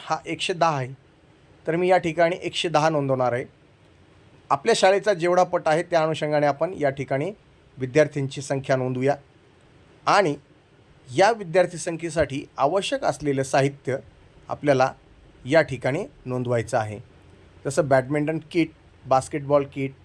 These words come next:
कॅरम बोर्ड, चेस बोर्ड, क्रिकेट किट, फ्लाइंग डिस्क, फुटबॉल किट्स, हॉकी किट्स आणि खेळाचं साहित्य, या सगळ्या साहित्याची नोंदणी आपल्याला या ठिकाणी करायची आहे.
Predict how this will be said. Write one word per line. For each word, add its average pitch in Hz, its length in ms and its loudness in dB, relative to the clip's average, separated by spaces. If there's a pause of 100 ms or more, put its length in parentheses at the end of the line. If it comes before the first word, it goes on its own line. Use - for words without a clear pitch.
(1080)
कॅरम 160 280 4
बोर्ड, 139 220 2 (500)
चेस 165 200 -2
बोर्ड, 135 300 2 (300)
क्रिकेट 147 380 -6
किट, 143 180 -4 (1040)
फ्लाइंग 165 420 2
डिस्क, 156 260 -4 (1120)
फुटबॉल 170 320 2 (100)
किट्स, 143 380 -8 (100)
हॉकी 151 220 -6
किट्स 139 440 -8 (1160)
आणि 202 200 -2 (1040)
खेळाचं 180 380 4
साहित्य, 143 520 -2
या 160 120 0
सगळ्या 180 420 -6 (540)
साहित्याची 185 440 0
नोंदणी 147 280 0
आपल्याला 139 300 0
या 160 100 2
ठिकाणी 127 320 -6
करायची 117 360 -6
आहे. - 120 -20